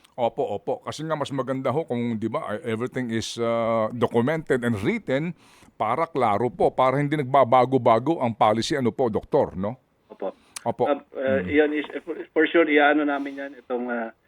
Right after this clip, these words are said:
Speaker 1: Mm.
Speaker 2: in, in about, uh, two weeks, mag, ah, pag, eh, pag-uusapan ho namin ulit.
Speaker 1: Opo, opo. Ay, salamat po. Kasama ho ba si Doctor Erbosa, di ba, sa board ninyo?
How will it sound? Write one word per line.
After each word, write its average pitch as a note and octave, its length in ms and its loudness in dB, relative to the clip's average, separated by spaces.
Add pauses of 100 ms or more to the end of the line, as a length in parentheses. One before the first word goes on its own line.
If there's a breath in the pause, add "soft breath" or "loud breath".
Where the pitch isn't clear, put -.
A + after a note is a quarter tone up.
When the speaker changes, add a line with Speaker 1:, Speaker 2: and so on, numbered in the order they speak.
(140 soft breath)
Speaker 1:
Mm. G2+ 160 -14
Speaker 2:
in, A2+ 200 -2 (120)
in B2 80 -4
about, A2+ 320 -2
uh, A2+ 240 0
two C#3 80 2
weeks, B2+ 200 0 (120)
mag, G#2+ 200 -8
ah, G#2+ 120 -6
pag, G#2+ 160 -6
eh, G#2+ 160 -6
pag-uusapan A2+ 560 -4
ho A2+ 160 -8
namin G#2 320 -14
ulit. - 160 -20 (160)
Speaker 1:
Opo, F2 320 -8
opo. F2 480 -10
Ay, G2 80 -6
salamat F2+ 400 -6
po. - 160 -6 (160 soft breath)
Kasama A#3+ 400 2
ho A3+ 160 0
ba G3+ 160 0
si F3+ 160 0
Doctor D#3+ 400 2
Erbosa, D3+ 480 2
di C3 160 0
ba, D#3 80 2
sa - 80 2
board A#2 320 4
ninyo? A2 320 4